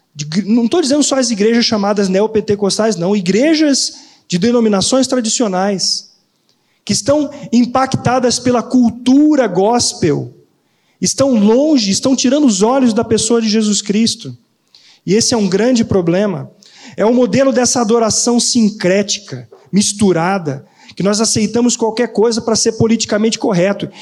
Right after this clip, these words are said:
E sabe por quê? Porque as pessoas que estão sentadas ouvindo estão, muitas vezes,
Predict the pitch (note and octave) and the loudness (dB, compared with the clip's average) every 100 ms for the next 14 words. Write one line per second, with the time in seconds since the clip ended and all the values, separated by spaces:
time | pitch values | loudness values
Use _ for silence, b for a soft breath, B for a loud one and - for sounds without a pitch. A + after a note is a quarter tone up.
0 | B E3+ B3+ B3 G#3 - C#4 C4 D3 B | B -2 -2 0 -2 0 0 0 -2 B
1 | B B - G3+ A#3 - G3 - D4 D4 | B B -8 -2 -2 -2 -2 0 0 -2
2 | B3+ A#3 A#3 - F#3 E3+ G3 B3 A3 F#3+ | -2 -2 -2 -2 -2 -2 -2 -2 0 0
3 | F3 D#3+ A3 D4+ F3 C#3+ B B F3 - | 0 0 2 2 0 -4 B B -8 -4
4 | B3+ B3 G3+ A#3+ E4+ C4+ F#3 A#3 B3+ G3 | -4 -2 0 2 2 0 0 0 0 -2
5 | - | -6